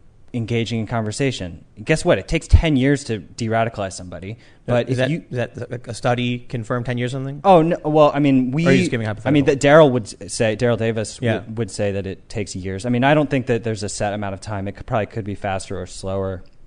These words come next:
Speaker 1: for different people. But just imagine, like, tens of thousands of mo-, of, of moderators actually trying to help people.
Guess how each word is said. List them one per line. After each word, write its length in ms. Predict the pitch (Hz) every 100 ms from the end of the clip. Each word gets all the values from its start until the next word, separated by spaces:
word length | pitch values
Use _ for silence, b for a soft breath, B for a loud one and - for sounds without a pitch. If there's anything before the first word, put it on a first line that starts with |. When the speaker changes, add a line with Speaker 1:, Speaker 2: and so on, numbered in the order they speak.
| -
Speaker 1:
for 120 | 123
different 320 | 117 107 95
people. 300 | 120 110 104
But 280 | 92 117 - b b b b
just 160 | 170 -
imagine, 380 | 139 143 113 104
like, 120 | 87
tens 220 | - 113
of 80 | 113
thousands 340 | 107 101 95
of 80 | 101
mo-, 160 | 98 -
of, 360 | 107 101 90 - -
of 320 | 107 92 -
moderators 640 | - 101 104 101 95 90 -
actually 440 | 107 - 107 98 - -
trying 200 | - 110
to 60 | 113
help 180 | 139 175
people. 320 | 123 -